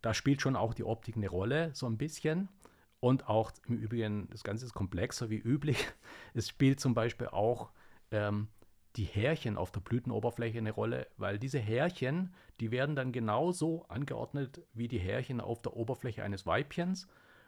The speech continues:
Und, äh, das Männchen wird dadurch genau in die richtige Position auf der Blüte gebracht, um diesen Pollen, man nennt es auch Pollinien, äh, zu entnehmen. Es gibt zum Beispiel Orchideenarten,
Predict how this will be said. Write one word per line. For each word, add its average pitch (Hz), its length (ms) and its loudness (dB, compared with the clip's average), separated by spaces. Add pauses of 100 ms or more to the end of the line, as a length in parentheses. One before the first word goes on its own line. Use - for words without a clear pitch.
(140)
Und, 135 380 4 (160)
äh, 113 260 2
das 110 160 -4
Männchen 139 420 2
wird 110 220 0
dadurch 160 540 2 (320)
genau 127 400 6
in 143 160 2
die 127 80 2
richtige 135 440 -2
Position 127 600 -2
auf - 160 -8
der 113 100 -2
Blüte 135 540 -4
gebracht, 95 560 -2
um 120 160 2
diesen 110 560 -4
Pollen, 147 480 2
man 104 120 0
nennt 110 120 -2
es 107 100 -10
auch - 200 -6
Pollinien, 127 600 4 (640)
äh, 101 280 2
zu - 160 -2
entnehmen. 104 800 0 (640)
Es - 120 -20
gibt 160 180 0
zum 170 100 6
Beispiel 151 280 2
Orchideenarten, 131 1080 -2